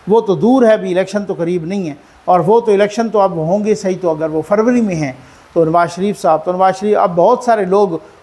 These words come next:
उनके अपने भी कह रहे हैं कि जनाब, नवाज शरीफ साहब उस तरह से नहीं है कि जिस तरह से इमरान खान ने इदारों को हिट किया,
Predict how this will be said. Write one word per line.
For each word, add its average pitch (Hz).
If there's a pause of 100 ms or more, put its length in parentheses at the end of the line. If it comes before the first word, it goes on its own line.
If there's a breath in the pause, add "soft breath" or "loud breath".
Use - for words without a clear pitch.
उनके 196
अपने 226
भी 240
कह 196
रहे 202
हैं 180
कि 175
जनाब, 180 (280 loud breath)
नवाज 190
शरीफ 196
साहब 185
उस 196
तरह 196
से 196
नहीं 254
है 226
कि 175
जिस 190
तरह 185
से 185
इमरान 180
खान 190
ने 185
इदारों 180
को 160
हिट 170
किया, 165